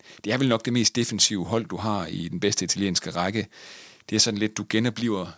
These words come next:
på en måde lidt Catenaccioen under ham her, den lidt midaldrende, ej, jeg tror, midaldrende, midaldrende plus manager, Fa-, Fabrizio Castori. Øhm,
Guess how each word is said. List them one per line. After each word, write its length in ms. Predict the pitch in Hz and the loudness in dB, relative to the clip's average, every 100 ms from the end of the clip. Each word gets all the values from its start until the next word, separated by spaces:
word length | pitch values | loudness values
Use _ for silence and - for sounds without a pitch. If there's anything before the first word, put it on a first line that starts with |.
| - | -8
på 80 | 110 | -4
en 60 | |
måde 140 | 104 110 | 0 0
lidt 120 | 110 | 0
Catenaccioen 880 | - 98 107 104 - 120 95 87 - _ - - - | -2 0 0 0 2 2 0 -2 -10 _ -20 -20 -10
under 220 | - 104 | -4 -2
ham 180 | 87 101 | 0 0
her, 440 | 107 104 90 82 | 2 2 0 -2
den 220 | 82 90 87 | -4 -4 -2
lidt 360 | 98 - - - - | 0 -2 -4 -8 -4
midaldrende, 600 | 110 113 95 95 90 90 | 0 2 2 0 -2 -6
ej, 120 | 76 | -6
jeg 100 | - | -6
tror, 220 | - - - - - - - - _ 147 - | -6 -6 -16 -18 -14 -14 -16 -20 _ -20 -10
midaldrende, 460 | 95 92 80 76 80 | -4 -4 -4 -6 -2
midaldrende 400 | 104 101 90 78 | 0 0 0 0
plus 400 | 113 117 - - - | 2 2 2 -2 -6
manager, 500 | 101 101 107 92 80 | 0 2 2 0 -2
Fa-, 400 | 82 - 90 - | -4 0 0 0
Fabrizio 480 | 101 104 113 - 98 | -2 2 2 2 0
Castori. 640 | - - 110 110 120 107 - - - - - - - - | 0 2 4 6 4 0 -6 -16 -14 -12 -14 -16 -18 -8
Øhm, 560 | 110 104 98 95 92 | -4 -2 0 -2 -4